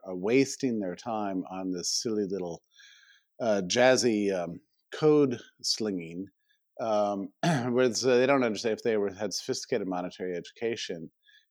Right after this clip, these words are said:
and, uh, views like I have, they would realize that this was just completely ridiculous. So I figured it was either, either, uh, b-, bogus or possibly a scam or just headed towards disaster or something. And a lot of the problem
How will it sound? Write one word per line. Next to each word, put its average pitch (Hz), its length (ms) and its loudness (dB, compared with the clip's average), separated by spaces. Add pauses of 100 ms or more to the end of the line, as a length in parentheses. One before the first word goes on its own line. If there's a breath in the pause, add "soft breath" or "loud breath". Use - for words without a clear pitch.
(120)
and, 85 440 -6 (160)
uh, 76 120 -12 (320)
views 92 200 -4
like 85 180 -6
I 139 160 2
have, 98 320 -4
they 92 120 -2
would 90 160 -2
realize 92 440 0
that - 140 -16
this - 240 -10
was 71 160 -14
just - 240 -14
completely 76 460 -18
ridiculous. 71 560 -18 (440 loud breath)
So - 160 6
I 147 100 12
figured 147 300 8
it 123 40 10
was 117 160 4
either, 151 460 8
either, 135 460 8
uh, 104 200 8 (240)
b-, 123 80 -2 (100)
bogus 120 540 6
or 101 200 0
possibly 117 440 2
a 107 40 2
scam 98 600 0
or 92 300 0
just 92 400 -4 (580 soft breath)
headed 117 380 2
towards 92 360 -2
disaster 87 560 -2
or 73 60 -4
something. 82 320 -10 (340 loud breath)
And 143 120 4
a 139 60 8
lot 147 400 4
of 277 80 6
the 135 80 4
problem 170 600 0